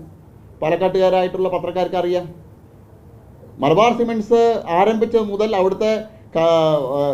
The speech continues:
ലോഡിങ്ങിലേക്കും മറ്റുമൊക്കെ ആവശ്യമായിട്ടുള്ള ലേബർ സപ്ലൈ ചെയ്യുന്നത് സി പി എമ്മിൻ്റെ തങ്കച്ചൻ ഉൾപ്പെടെയുള്ള നേതാക്കന്മാർ, എൽ സി സെക്രട്ടറി ആയിരുന്ന തങ്കച്ചൻ ഉൾപ്പെടെയുള്ള നേതാക്കന്മാർ, മൂന്നോ നാലോ നേതാക്കന്മാർ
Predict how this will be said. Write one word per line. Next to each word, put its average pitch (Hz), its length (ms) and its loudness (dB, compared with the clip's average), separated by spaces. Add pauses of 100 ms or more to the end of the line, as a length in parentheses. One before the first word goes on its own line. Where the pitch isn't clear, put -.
(140)
ലോഡിങ്ങിലേക്കും 208 680 2
മറ്റുമൊക്കെ 196 440 -2
ആവശ്യമായിട്ടുള്ള 190 640 -2
ലേബർ 180 260 2 (360)
സപ്ലൈ 180 260 -2
ചെയ്യുന്നത് 180 340 0 (400)
സി 175 180 -2
പി 202 120 -6
എമ്മിൻ്റെ 196 220 -2 (100)
തങ്കച്ചൻ 180 560 -2
ഉൾപ്പെടെയുള്ള 185 560 -2 (160)
നേതാക്കന്മാർ, 175 640 0 (140)
എൽ 151 140 -2
സി 202 140 0
സെക്രട്ടറി 185 360 -4
ആയിരുന്ന 180 200 -2 (100)
തങ്കച്ചൻ 180 440 -4
ഉൾപ്പെടെയുള്ള 175 500 -2 (520)
നേതാക്കന്മാർ, 180 680 0 (220)
മൂന്നോ 190 200 -2 (100)
നാലോ 175 180 -2 (100)
നേതാക്കന്മാർ 170 560 -2